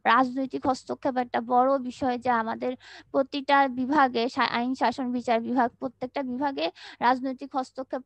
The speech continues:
খুব প্রকার, প্র-, আ, আ, প্রবল আকার ধারণ করেছে। আ, রাজনৈতিক প্রভাব, আ, যারা বিস্তার করে তারা যে কোনো সিদ্ধান্তকে তাদের পক্ষে নিয়ে নেয়। তারা হচ্ছে, তারা মূলত নিজেরাও দুর্নীতি করে, আবার অন্যদেরকে দুর্নীতি করায়।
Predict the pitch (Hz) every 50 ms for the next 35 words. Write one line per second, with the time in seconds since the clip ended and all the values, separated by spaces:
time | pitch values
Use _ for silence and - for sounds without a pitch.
0 | _ _ - 294 262 _ - 254 247 247 254 247 247 247 - 254 285 277 262 247
1 | 254 - _ _ _ 254 240 226 233 - _ _ _ _ - 233 240 - - 269
2 | 262 269 285 269 262 247 240 - 254 240 240 269 247 240 233 233 226 226 226 214
3 | 214 - - 277 294 320 _ _ _ _ - - _ _ - 214 214 220 208 214
4 | 214 - _ _ _ _ _ _ _ _ - - - - 247 269 254 254 285 285
5 | 277 - 311 285 _ - 285 269 285 311 285 277 247 294 _ _ _ - - 226
6 | 220 214 214 220 233 208 214 220 247 233 233 233 240 269 262 - - 285 277 277
7 | - 233 233 247 277 320 - - - _ _ - 269 247 247 247 254 247 247 269
8 | 262 - 294 294 294 302 - 330 247 233 - 285 269 262 269 262 254 254 269 240
9 | 226 247 247 - 254 247 240 _ - 311 294 269 262 247 226 214 214 214 220 226
10 | 247 269 262 - _ _ 277 - _ 247 - 226 226 226 226 226 233 247 247 240
11 | - - - 247 233 247 269 - _ - _ _ _ - 254 254 269 294 330 339
12 | 320 320 311 302 - 359 320 294 269 277 277 285 294 302 302 302 330 330 330 -
13 | 320 320 302 302 302 302 285 285 285 277 269 277 269 262 262 269 269 294 269 247
14 | 277 254 262 262 240 277 269 _ 262 240 202 185 196 -